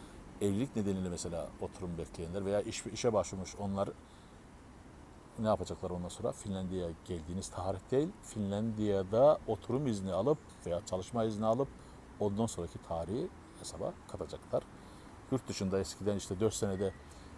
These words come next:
iki sene kalanın işte o, e, ne yapıyorlardı? Oturum izni iptal ediyorlardı. Onları da, e, ne yaparlar? Gene de aşağı doğru düşürtüyorlar. Yani bir sene büyük bir ihtimalle düşürecekler. Sınırlar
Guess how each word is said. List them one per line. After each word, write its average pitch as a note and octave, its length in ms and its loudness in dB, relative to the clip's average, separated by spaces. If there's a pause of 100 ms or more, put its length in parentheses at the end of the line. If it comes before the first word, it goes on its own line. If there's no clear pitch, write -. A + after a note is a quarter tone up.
(100)
iki A#2 160 0
sene G#2+ 340 6
kalanın G2+ 480 6
işte G#2 220 0 (140)
o, G#2+ 120 4 (100)
e, F#3 260 2
ne A#2 40 6
yapıyorlardı? G2+ 580 6 (440)
Oturum A2 280 2
izni G2+ 200 2
iptal G#2+ 260 6
ediyorlardı. F#2+ 640 6 (1300)
Onları G2 340 2
da, C3 220 8 (240)
e, G#2+ 100 0
ne A2 40 2
yaparlar? F#2+ 420 2 (240)
Gene G2 220 2
de F2+ 60 2
aşağı E2+ 320 0 (120)
doğru B2 180 0 (360)
düşürtüyorlar. G2+ 720 6 (140)
Yani G2 200 2
bir A2 60 0
sene F2+ 240 0 (240)
büyük F#2 260 -4
bir F2 60 -2
ihtimalle D#2 440 -6
düşürecekler. F2+ 640 0 (1200)
Sınırlar A2 640 4